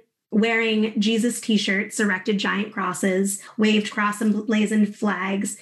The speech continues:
screamed that they were doing it in the name of God and Christ as they climbed the walls, broke windows, beat and killed police officers. And once inside the Senate, they raised their arms in prayer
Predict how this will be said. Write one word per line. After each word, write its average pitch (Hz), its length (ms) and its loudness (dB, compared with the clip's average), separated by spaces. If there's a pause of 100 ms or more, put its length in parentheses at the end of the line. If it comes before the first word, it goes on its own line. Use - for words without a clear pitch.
(100)
screamed 226 460 0
that 214 140 -4
they 226 100 2
were 220 100 2
doing 208 320 2
it 214 120 0
in 233 80 2
the 220 60 4
name 202 220 4
of 214 80 2
God 196 240 -2
and 226 120 -2
Christ 190 520 -6
as 208 120 2
they 214 100 -2
climbed 202 340 0
the 220 80 0
walls, 185 580 -2
broke 208 260 0
windows, 185 600 -2 (120)
beat 190 280 0
and 196 140 4
killed 180 220 -4
police 214 320 0
officers. 185 600 -8 (220)
And 262 100 6
once 277 280 2
inside 302 560 2
the 208 80 -4
Senate, 185 340 -4 (260)
they 247 400 0
raised 208 280 0
their 214 120 0
arms 196 400 0
in 226 140 0
prayer 240 460 -2